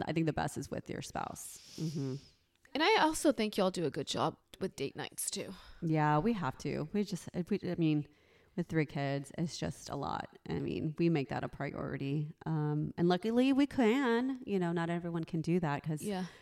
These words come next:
Speaker 1: you do have to pay for a sitter and stuff like that. It makes it pretty expensive, but, you know, at least, like, once a, a month at least or something like that, or even, like, a date night in, right? When, when the kids go to sleep, then you, like,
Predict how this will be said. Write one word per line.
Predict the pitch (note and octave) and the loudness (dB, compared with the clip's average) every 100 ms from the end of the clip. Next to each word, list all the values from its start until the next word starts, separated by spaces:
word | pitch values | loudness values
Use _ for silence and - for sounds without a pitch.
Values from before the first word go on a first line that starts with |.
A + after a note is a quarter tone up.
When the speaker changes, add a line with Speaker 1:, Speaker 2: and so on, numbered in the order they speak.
| - | -2
Speaker 1:
you | F3 | 4
do | F3 | 6
have | D#3+ | 6
to | D#3 | 4
pay | D#3+ | 0
for | D3 C#3+ | -2 -4
a | |
sitter | C#3 D#3 D#3 D3 | -4 -2 0 0
and | D3+ | -2
stuff | - - | -4 -6
like | D3+ | -4
that. | D3+ | -2
It | D3+ | -2
makes | D#3+ D3 | -2 -4
it | - | -6
pretty | E3 D#3 | -4 -4
expensive, | - - D#3 D#3 E3 D#3 | -4 -4 -4 -2 -4 -4
but, | D#3+ - _ _ _ _ _ | -8 -10 _ _ _ _ _
you | G#3+ | 2
know, | G3+ F3+ - | 4 4 2
at | F#3 | 2
least, | G#3 - | 2 0
like, | G3 E3 | -2 2
once | D#3 E3+ D3 | 2 2 -4
a, | D3+ - | -6 -4
a | E3 | 0
month | D3+ D3 C#3+ - | 2 2 0 -2
at | - | -6
least | D3+ D3+ C#3+ - | -6 -6 -6 -6
or | D3+ | -6
something | - D3 C#3+ | -6 -6 -4
like | C#3+ - | -4 -4
that, | C#3+ | -2
or | D3+ D3+ | -2 -2
even, | - F3+ G3+ G3 | 0 2 2 2
like, | E3 - _ _ _ _ - | 0 -2 _ _ _ _ -4
a | |
date | F#3 F3 D#3+ | 2 4 4
night | D3+ | 2
in, | - E3 | 2 2
right? | C#3+ C3+ - | 2 0 2
When, | E3 | 2
when | D#3 D#3+ | 4 4
the | D#3 | 2
kids | D3+ D#3 D3+ | 0 -2 0
go | D#3 | 0
to | D3 | 0
sleep, | - A3 G3 E3+ - - _ _ _ _ _ _ _ | 0 4 8 6 4 -14 _ _ _ _ _ _ _
then | E3+ D#3+ | 0 2
you, | D3+ | 2
like, | C#3+ C#3+ | 0 -4